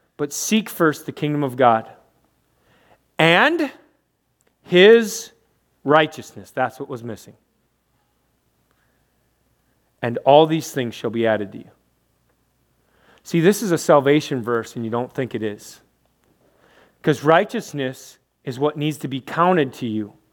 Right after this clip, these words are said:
because we're unrighteous. We're sinners by nature, right?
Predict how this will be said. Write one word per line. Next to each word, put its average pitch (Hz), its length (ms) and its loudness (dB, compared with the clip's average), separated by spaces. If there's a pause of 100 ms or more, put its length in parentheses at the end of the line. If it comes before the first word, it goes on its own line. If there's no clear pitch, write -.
(120)
because 147 320 0
we're 147 240 2
unrighteous. 139 840 0 (240)
We're 165 120 2
sinners 170 500 4
by 135 200 2
nature, 135 340 -2
right? 123 300 2